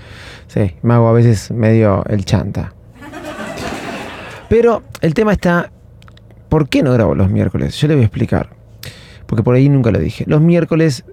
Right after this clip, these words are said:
eh, tengo inglés. A la mañana tengo inglés, sí. Eh, yo vivo aprendiendo inglés. <laughs> Bueno, lo que sucede es que, eh, le dije a la profe de inglés, eh,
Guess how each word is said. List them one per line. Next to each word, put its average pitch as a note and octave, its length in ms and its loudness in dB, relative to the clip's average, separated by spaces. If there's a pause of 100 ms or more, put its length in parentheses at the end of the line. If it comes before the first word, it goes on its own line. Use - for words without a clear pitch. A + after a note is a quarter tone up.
eh, A#2 420 2
tengo C#3 200 2
inglés. G#2 440 2
A A#2+ 80 -2
la A#2+ 60 2
mañana C3 320 2
tengo A2+ 180 2
inglés, G2 600 -2
sí. - 260 -6 (720)
Eh, F#2+ 1080 -2
yo C3+ 220 0
vivo B2+ 480 2 (160)
aprendiendo G#2+ 500 0
inglés. F#2 460 -4
<laughs> F3 60 0 (1900)
Bueno, E3+ 300 2
lo E3 140 2
que D#3+ 100 0
sucede F3+ 680 4
es - 180 -2 (340)
que, D3+ 460 4
eh, A2+ 680 4 (640)
le C3+ 200 4
dije D3 400 4
a G2 100 2
la G#2+ 100 2
profe A#2+ 240 2
de C3 80 4
inglés, C#3 480 2 (500)
eh, G2+ 840 4